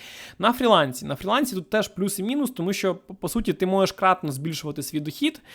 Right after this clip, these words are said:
наприклад, там, навіть запустивши більший бюджет реклами на свої послуги і при цьому взяти більше клієнтів в цьому місяці. Але при цьому ти можеш і заробляти менше, якщо клієнтів не буде.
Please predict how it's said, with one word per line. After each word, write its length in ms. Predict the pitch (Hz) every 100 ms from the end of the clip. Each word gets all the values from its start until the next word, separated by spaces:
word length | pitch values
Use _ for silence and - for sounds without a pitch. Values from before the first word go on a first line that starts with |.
| -
наприклад, 380 | 156 147 220 185
там, 120 | 151
навіть 240 | 143 175 151
запустивши 920 | 147 147 - 202 - 170 156 147 135 135
більший 380 | 143 175 -
бюджет 380 | 147 147 180 -
реклами 380 | 147 156 175 165
на 80 | 143
свої 200 | - 147
послуги 460 | 135 117 - 120
і 60 | 139
при 140 | 143
цьому 220 | 127 214 160
взяти 340 | 147 190 160
більше 300 | 143 175 151
клієнтів 460 | 151 147 170 151 127
в 60 |
цьому 200 | - 143
місяці. 360 | 135 127 151 - - - - -
Але 200 | 151 180
при 120 | 196 190
цьому 280 | 277 294
ти 120 | 233 190
можеш 320 | 208 214 -
і 40 |
заробляти 400 | 175 175 196 196
менше, 380 | 180 208 196 -
якщо 240 | 127 -
клієнтів 460 | 175 147 175 165 147
не 100 | 156
буде. 340 | 143 127 -